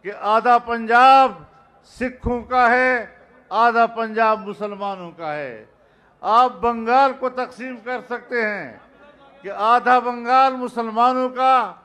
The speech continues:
और आधा हिंदुओं का है, लेकिन आप अगर ये तकसीम पाकिस्तान का सन सैंतालीस का फार्मूले का हिस्सा है, तो फिर आर पार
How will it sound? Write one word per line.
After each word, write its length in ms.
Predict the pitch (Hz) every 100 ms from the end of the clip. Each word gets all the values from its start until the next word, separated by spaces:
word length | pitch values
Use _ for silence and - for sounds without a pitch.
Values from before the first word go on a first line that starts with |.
| _ _ _ _ 185
और 160 | 214
आधा 420 | 226 240 247 240 226
हिंदुओं 520 | 202 247 233 247 233
का 200 | 233 233
है, 320 | 214 220 147 101 _ _ _ _ _ -
लेकिन 480 | 170 226 226 240 226
आप 640 | 202 233 254 247 226 - _ _ _ _ -
अगर 280 | 214 247 240
ये 200 | 254 262 262
तकसीम 500 | 254 254 240 262 254
पाकिस्तान 800 | 247 247 240 240 233 - 247 240
का 160 | 233 240
सन 240 | 202 226
सैंतालीस 600 | 214 226 233 240 233 226 185
का 240 | 220 226 208 170 - - _ _ -
फार्मूले 540 | 240 240 240 262 247 247
का 180 | 240
हिस्सा 340 | 220 226 - 226
है, 300 | 196 196 143 104 _ - - - 202
तो 80 | 214
फिर 280 | 202 262 269 226 - - - - -
आर 460 | 196 240 269 269 262 247
पार 360 | 254 262 254